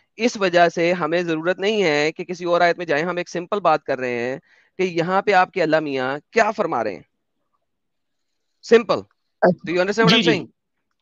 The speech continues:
Speaker 1: ओके।
Speaker 2: हाँ जी।
Speaker 1: Now,
Speaker 2: जी।
Speaker 1: मुझे बताइए कि दो मशरिकें और दो मगरिबें कैसे बन सकती हैं, वरना ये कुरान के अंदर एक scientific error है।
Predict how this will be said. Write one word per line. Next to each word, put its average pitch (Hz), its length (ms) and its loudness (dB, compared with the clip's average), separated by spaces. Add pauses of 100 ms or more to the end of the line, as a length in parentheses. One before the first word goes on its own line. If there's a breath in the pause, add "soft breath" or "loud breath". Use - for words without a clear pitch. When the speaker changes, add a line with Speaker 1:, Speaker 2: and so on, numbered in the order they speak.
(100)
Speaker 1:
ओके। 170 220 4
Speaker 2:
हाँ 233 100 2
जी। 208 360 0 (200)
Speaker 1:
Now, 165 640 2
Speaker 2:
जी। 170 160 -6 (400)
Speaker 1:
मुझे 160 240 -2
बताइए 160 580 0
कि - 500 -6 (260)
दो 185 260 0
मशरिकें 175 560 -6
और 170 200 -4
दो 160 220 -4
मगरिबें 147 580 -4
कैसे 202 240 -2
बन 170 160 0
सकती 135 340 -10
हैं, 131 120 -4
वरना 139 300 -2
ये 151 140 -2
कुरान 127 300 -6
के 135 120 -8
अंदर 127 220 -4
एक 127 260 -4
scientific 120 460 -8
error 202 200 0
है। 92 120 -6